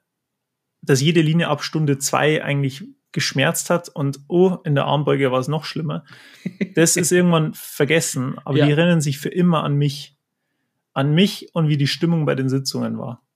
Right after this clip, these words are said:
Speaker 1: Und das ist für mich wirklich mit das Wichtigste. Man kann davon abgesehen, dass das Tattoo gut aussehen soll,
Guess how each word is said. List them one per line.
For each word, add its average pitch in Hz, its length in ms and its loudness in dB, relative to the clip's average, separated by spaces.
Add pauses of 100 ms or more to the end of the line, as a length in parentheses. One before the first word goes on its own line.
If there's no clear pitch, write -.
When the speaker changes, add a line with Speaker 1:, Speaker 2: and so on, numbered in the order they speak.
(540)
Speaker 1:
Und 135 100 0
das 151 160 4
ist 160 180 0
für - 160 -4
mich 156 280 0
wirklich 143 360 -4
mit 135 280 0
das 127 180 -2
Wichtigste. 117 640 -6 (220)
Man 117 160 -8
kann 127 160 2
davon 131 200 -2
abgesehen, 117 360 -4
dass 113 160 -2
das 120 120 -8
Tattoo 127 280 -4
gut 156 160 0
aussehen 139 320 0
soll, 127 240 -2